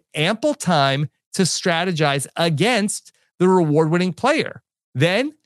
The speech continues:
the immunity challenge happens and tribal council is happening much closer to when the reward was won, making it more dangerous for the reward challenge winner. So you are more top of mind as a target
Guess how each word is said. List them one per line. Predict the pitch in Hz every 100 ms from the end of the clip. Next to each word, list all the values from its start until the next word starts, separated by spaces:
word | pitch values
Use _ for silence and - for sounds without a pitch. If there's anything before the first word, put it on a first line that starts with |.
| _ 131
the | 160
immunity | 147 139 156 180
challenge | - 208 214 220
happens | 220 233 285 254
and | - 170
tribal | - 185 214 262
council | 214 196 - 190
is | 208
happening | - 180 - 226 208
much | 143 202 - -
closer | - - 233 302 - 131 175 - - -
to | 220
when | 165 160 170 190 185
the | 156
reward | 165 165 151 170 185
was | 180 156
won, | 151 254 202 214 _ _ -
making | 147 175 - 190 220
it | 240 _
more | 127 139 185 214
dangerous | 151 143 143 160 190 208 -
for | - 160
the | 156 160
reward | 170 165 156 170 180 156
challenge | 196 190 202 185
winner. | 151 285 196 107 _ _
So | - 202 175 185 - _ -
you | 151 277
are | 233 196
more | 175 190 202 208 165 _
top | - 208 247 294
of | 269 170
mind | 151 120 123 165 170 _ _ -
as | 185 226
a | 285
target | - 180 135 127 143 -